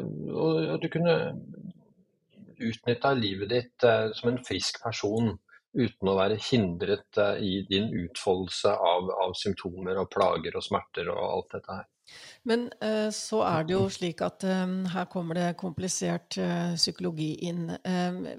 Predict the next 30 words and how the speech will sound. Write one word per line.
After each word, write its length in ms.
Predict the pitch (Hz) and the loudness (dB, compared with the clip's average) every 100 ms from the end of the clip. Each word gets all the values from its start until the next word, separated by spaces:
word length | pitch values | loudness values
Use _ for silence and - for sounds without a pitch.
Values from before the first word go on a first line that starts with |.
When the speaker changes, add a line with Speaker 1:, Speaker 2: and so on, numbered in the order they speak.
| - | -8
Speaker 2:
ta 160 | 196 220 | -4 0
oss 180 | 247 196 | 0 2
med 200 | 190 - | 0 0
inn 280 | 175 170 165 | -2 -4 -2
på 180 | 202 | 0
legekontoret, 880 | 196 170 147 - 165 170 160 156 151 | 0 0 -2 -4 -6 -2 -2 0 -2
Torkil, 520 | 170 156 - 170 160 - | -4 -6 -2 -2 -2 -2
og 320 | 185 185 185 - - - - - _ | 2 2 2 -8 -16 -18 -20 -20 _
fortell 340 | 233 - 185 170 | -10 0 2 2
meg 340 | 180 202 214 - | 2 2 2 2
om 120 | 190 | 0
det 120 | 202 208 | -2 -2
typiske 420 | 160 170 165 196 | -4 -4 -4 -4
svaret 500 | - 170 160 170 175 | -2 0 0 0 -2
du 160 | 180 | -4
får 560 | 190 - 165 180 185 185 | -4 -4 0 0 0 -4
fra 220 | - 185 | -2 0
den 180 | 180 165 | 0 -2
pasienten 580 | 156 165 190 170 - 190 | -4 -4 -2 -4 -6 -2
som 240 | 180 190 180 | -2 -2 -4
sitter 340 | 185 170 180 | -4 -6 -2
der 280 | 202 240 247 | 0 0 0
og 140 | 196 185 - | -2 -4 -2
har 320 | 170 165 160 | -2 -2 -2
diabetes 540 | 160 160 160 151 165 | -4 -4 -4 -4 -6
type 260 | - 165 175 | -6 -8 -10
to, 180 | - 247 262 269 269 - | -4 0 0 0 -2 -2
eh, 280 | 175 170 175 - | -2 0 0 -2
er 280 | 180 165 - | -4 -4 -4
overvektig, 800 | - 220 208 214 - 214 220 220 | -2 0 0 -2 -2 2 4 2